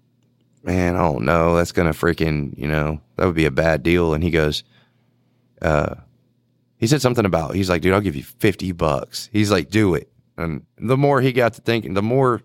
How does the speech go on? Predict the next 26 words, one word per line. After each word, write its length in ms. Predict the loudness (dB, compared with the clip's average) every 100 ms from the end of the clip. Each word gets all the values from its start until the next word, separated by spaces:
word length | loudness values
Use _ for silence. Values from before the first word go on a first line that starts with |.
| -6
he 180 | -4 0
kept 240 | -2 2
agging 300 | 0 2 0
me 120 | -2
on 160 | -2 0
about 220 | 2 0
it, 60 | 0
the 40 |
more 200 | -2 0
I 40 | 0
was 100 | -2
like, 140 | -6
"You 60 | -2
know 140 | 0 2
what? 300 | 2 0 0
You're 200 | 2 2
right. 280 | 2 0 -6 -6 -4 0
We're 80 | 0
sending 320 | 2 2 2
Renix 400 | 2 2 2 0
to 80 | 0
freaking 360 | 0 0 0 -4
cleat 280 | -4 -6 -4
in 120 | -4
this 180 | -4 -6
thing." 260 | -6 -8